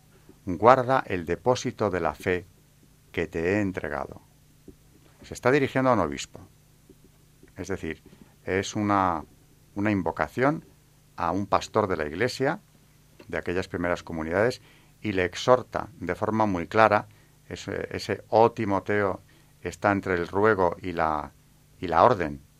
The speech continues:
de, pero suena más a ruego, eh, "conserva el depósito que te he entregado". Creo que, desde luego, la Iglesia,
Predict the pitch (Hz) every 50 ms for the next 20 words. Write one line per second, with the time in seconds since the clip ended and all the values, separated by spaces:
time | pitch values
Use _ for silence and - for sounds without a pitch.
0 | _ _ _ 87 78 78 76 76 76 - - - - - - 117 113 104 95 98
1 | 95 - 98 82 - 85 104 117 95 73 71 - - _ _ - - _ _ _
2 | _ - 87 - - - - - - _ - 92 85 82 - - 135 131 104 87
3 | 80 76 76 - 95 95 - 101 92 - 80 76 76 76 78 76 71 - 76 71
4 | 71 73 - - _ _ _ _ - - - - _ _ _ _ _ _ _ _
5 | - 104 104 110 117 120 120 113 95 92 85 - 90 82 87 95 101 117 131 -
6 | - - _ _ _ - _ _ _ _ _ _ _ _ _ _ _ _ - -
7 | _ - - 87 85 78 80 95 113 110 - - 113 113 123 -